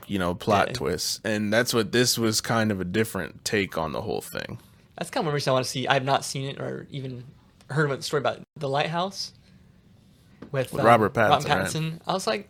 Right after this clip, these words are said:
Speaker 2: I don't even know if it's a horror movie. I'm like, "Oh, it looks kind of pretty cool," and I like the imagery looks pretty ti-, pretty, uh, cool. But I was like, "I'll see it one day." And I don't
Speaker 1: I
Speaker 2: even
Speaker 1: remember you showing it to me. It's very
Speaker 2: Is it
Speaker 1: dark
Speaker 2: even a
Speaker 1: and
Speaker 2: hor-,
Speaker 1: gritty film,
Speaker 2: I was like,
Speaker 1: right?
Speaker 2: "Is it even a horror movie?" I'm not even sure what it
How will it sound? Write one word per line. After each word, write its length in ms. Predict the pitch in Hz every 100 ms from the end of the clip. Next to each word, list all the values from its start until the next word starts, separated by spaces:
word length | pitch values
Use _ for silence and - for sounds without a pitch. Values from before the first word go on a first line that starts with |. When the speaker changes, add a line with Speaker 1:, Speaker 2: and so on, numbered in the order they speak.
| -
Speaker 2:
I 60 |
don't 100 | 180
even 80 | 214
know 60 | 160
if 40 |
it's 80 | -
a 40 |
horror 300 | - 147 143
movie. 220 | 120 117
I'm 80 | 120
like, 140 | 165 240
"Oh, 120 | 311
it 60 |
looks 180 | 285 -
kind 160 | 170 147
of 180 | 123 127 - - _ - - _ - - - -
pretty 200 | - 143
cool," 360 | 139 127 131 143
and 200 | 131 123
I 60 |
like 200 | 139 135
the 160 | 131 131
imagery 280 | 151 147 127
looks 160 | 127 -
pretty 180 | 131
ti-, 300 | 131 131 - - - -
pretty, 260 | - 143 127
uh, 320 | 123 127 - 139 - -
cool. 260 | - 135 131
But 120 | 135
I 40 | -
was 120 | 131
like, 100 | 156 190 190 - - - - - - - - -
"I'll 220 | - 254 180
see 160 | -
it 80 | 127
one 180 | - 156
day." 260 | - - - - - - - - - - - - - - _ - _ - - - -
And 120 | - 143
I 40 |
don't 100 | 170
Speaker 1:
I 20 |
Speaker 2:
even 100 | 165
Speaker 1:
remember 160 | 151 135
you 60 | 113
showing 260 | 117 107
it 60 | 92
to 60 | 98
me. 100 | 113
It's 140 | 120
very 640 | 120 127 120 113 104 95
Speaker 2:
Is 80 | 87
it 40 | 104
Speaker 1:
dark 120 | 104
Speaker 2:
even 80 | 104
a 20 |
Speaker 1:
and 80 | 90
Speaker 2:
hor-, 80 |
Speaker 1:
gritty 160 | 98 92
film, 260 | - 87 87
Speaker 2:
I 40 |
was 80 | 95
like, 60 |
Speaker 1:
right? 40 | 98
Speaker 2:
"Is 60 |
it 40 | 185
even 100 | 180
a 60 |
horror 340 | - 139 139 175
movie?" 320 | 180 208 214
I'm 100 | 143
not 80 | 131
even 140 | 123
sure 260 | 127 - 131
what 100 | 127
it 180 | 117